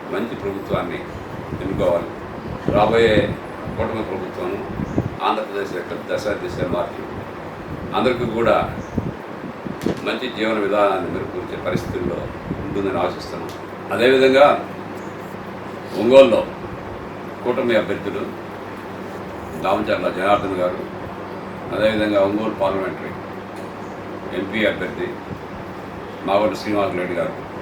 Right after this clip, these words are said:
వీరికి కూడా నేను అదే తరహాలో ఈ గదలగుంట ఏరియాలో కానీ ఇరవై ఎనిమిది నుంచి ముప్పై నాలుగు వార్డుల్లో కుటుంబ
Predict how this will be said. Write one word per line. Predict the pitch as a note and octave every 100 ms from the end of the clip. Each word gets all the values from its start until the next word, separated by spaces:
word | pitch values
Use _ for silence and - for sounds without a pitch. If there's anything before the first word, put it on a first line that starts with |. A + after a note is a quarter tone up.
| - - - - -
వీరికి | - - B2 A#2+
కూడా | B2 C3 C#3 - - - - - F2+
నేను | G#2 G2+
అదే | F#2+ A#2+
తరహాలో | G2+ G2+ G#2 F#2+ - - - - - - - - - - G2+
ఈ | F#2+
గదలగుంట | G2+ A2 A#2+ A#2+ G#2+ G#2+
ఏరియాలో | G#2 G2 G2
కానీ | F#2+ - - - - - F#2+
ఇరవై | G#2 G#2+
ఎనిమిది | A2 G#2+
నుంచి | G#2+ A2+ G#2
ముప్పై | F#2 G#2
నాలుగు | G2+ F#2+ F2+
వార్డుల్లో | F2+ F2+ F2+ F2 - - - - - - - -
కుటుంబ | C3 C#3+ C#3+